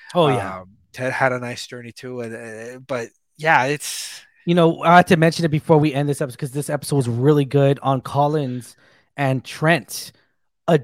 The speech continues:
Speaker 1: a, an unusual dynamic I did not expect. Again, unpredictable,
Speaker 2: Yeah.
Speaker 1: right? We saw
Speaker 2: Oh, that one I
Speaker 1: something
Speaker 2: kinda predicted.
Speaker 1: Oh,
Speaker 2: Well,
Speaker 1: you did?
Speaker 2: 'cause,
Speaker 1: Oh, okay,
Speaker 2: 'cause,
Speaker 1: sorry.
Speaker 2: 'cause Trent,
Speaker 1: Well,
Speaker 2: well,
Speaker 1: well,
Speaker 2: 'cause
Speaker 1: yeah, I
Speaker 2: Trent
Speaker 1: forgot about that.
Speaker 2: knows
Speaker 1: Yeah.
Speaker 2: the secret.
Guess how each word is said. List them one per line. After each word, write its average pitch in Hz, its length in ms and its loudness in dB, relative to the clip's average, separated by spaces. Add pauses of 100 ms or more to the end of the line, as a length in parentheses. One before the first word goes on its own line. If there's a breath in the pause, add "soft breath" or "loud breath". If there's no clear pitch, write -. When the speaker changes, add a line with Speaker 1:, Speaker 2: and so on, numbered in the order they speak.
(320)
Speaker 1:
a, 160 200 6 (140)
an 165 120 4 (140)
unusual 185 480 6
dynamic 160 480 2
I 170 80 4
did 165 100 0
not 165 140 2
expect. 143 420 -2
Again, 156 300 0
unpredictable, 160 720 0
Speaker 2:
Yeah. 120 40 0
Speaker 1:
right? 143 260 0 (640 soft breath)
We 170 160 0
saw 185 260 4
Speaker 2:
Oh, 196 60 4
that 233 200 6
one 233 120 0
I 190 60 4
Speaker 1:
something 156 120 -4
Speaker 2:
kinda 156 200 -4
predicted. 123 440 -16 (400 loud breath)
Speaker 1:
Oh, 208 60 6
Speaker 2:
Well, 190 60 8
Speaker 1:
you 190 80 4
did? 208 160 4
Speaker 2:
'cause, 160 120 4
Speaker 1:
Oh, 151 60 0
okay, 147 140 -8
Speaker 2:
'cause, 123 100 -8
Speaker 1:
sorry. 127 180 -2
Speaker 2:
'cause 180 200 -6
Trent, 302 180 4
Speaker 1:
Well, 226 80 6
Speaker 2:
well, - 180 -14
Speaker 1:
well, 262 260 4
Speaker 2:
'cause 202 100 0
Speaker 1:
yeah, 214 120 6
I 190 120 4
Speaker 2:
Trent 214 80 -4
Speaker 1:
forgot 190 200 2
about 170 200 0
that. 156 100 -2
Speaker 2:
knows 139 80 -6
Speaker 1:
Yeah. 147 220 2
Speaker 2:
the 147 100 -10
secret. 151 220 -10